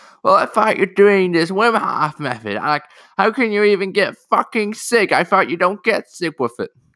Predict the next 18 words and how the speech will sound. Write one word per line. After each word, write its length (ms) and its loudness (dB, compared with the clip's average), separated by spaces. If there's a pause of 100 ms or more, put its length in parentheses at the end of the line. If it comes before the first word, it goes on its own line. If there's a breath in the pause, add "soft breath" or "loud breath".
(100)
Well, 220 -2 (1400)
apparently 300 0
you 40 -10
still, 300 -6
can 200 -10
still 280 -2
get 240 -10
sick. 520 -18
I 380 -20
think 180 -2
the 60 -18
problem 380 2
is 100 -10
going 240 -4
outside 520 -6
when 120 -6
it's 180 -12
cold 520 -4